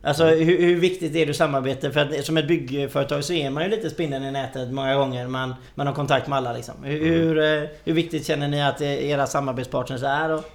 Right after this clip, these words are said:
Speaker 2: Alltså, det är ju fruktansvärt viktigt med stark gemenskap, eh, via samarbetspartner. Vi, vi är ju de som,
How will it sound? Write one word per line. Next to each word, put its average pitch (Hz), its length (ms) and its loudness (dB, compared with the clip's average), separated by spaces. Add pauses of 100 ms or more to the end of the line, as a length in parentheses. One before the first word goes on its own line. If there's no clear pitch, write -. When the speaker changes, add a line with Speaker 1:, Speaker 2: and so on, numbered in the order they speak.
(100)
Speaker 2:
Alltså, 104 240 -8
det 117 100 0
är 123 60 4
ju 120 120 4
fruktansvärt 120 1040 2
viktigt 107 540 -4
med 95 760 -4 (480)
stark 113 500 0
gemenskap, 107 720 -4
eh, 90 300 -2 (400)
via 107 180 -2
samarbetspartner. 98 680 0
Vi, 120 140 -8
vi 127 240 2
är 117 100 6
ju 113 160 4
de 113 240 4
som, 101 380 -2